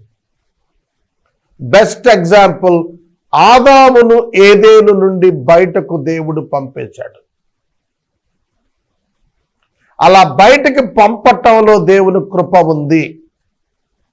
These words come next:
It is not good for Adam to stay in Eden. Why? ఎందుకు? దేవుడు ఆదామును ఏదెనులో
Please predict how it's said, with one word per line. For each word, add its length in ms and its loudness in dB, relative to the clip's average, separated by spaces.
It 120 -4
is 100 -2
not 280 4
good 200 2
for 120 2
Adam 260 2
to 80 2
stay 420 2
in 120 4
Eden. 360 0
Why? 200 2
ఎందుకు? 340 -2
దేవుడు 400 4
ఆదామును 500 2
ఏదెనులో 540 4